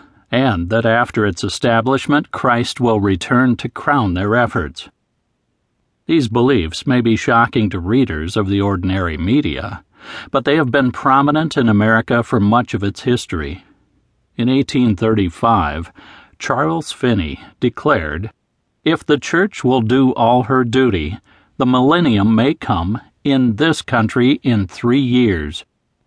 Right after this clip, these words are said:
At many times in the nineteenth and twentieth centuries, large numbers of Americans expected God to bring the present world to its end. In two thousand eleven,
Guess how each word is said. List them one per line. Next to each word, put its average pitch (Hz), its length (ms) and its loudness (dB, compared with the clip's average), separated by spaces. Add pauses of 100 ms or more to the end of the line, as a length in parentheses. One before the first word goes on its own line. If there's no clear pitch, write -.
(200)
At 113 120 0
many 117 300 2
times 92 540 0
in 95 180 0
the 95 80 0
nineteenth 107 640 0
and 90 180 -2
twentieth 101 460 -2
centuries, 87 760 -4 (460)
large 135 400 0
numbers 131 440 2
of 113 120 0
Americans 110 580 2
expected 117 640 -2
God 104 320 2
to - 60 -4
bring 117 360 0
the 98 80 0
present 127 540 -2
world 95 440 -2
to 113 180 0
its 110 180 -4
end. 104 380 -2 (680)
In 131 140 2
two 156 220 0
thousand 127 420 2
eleven, 95 560 0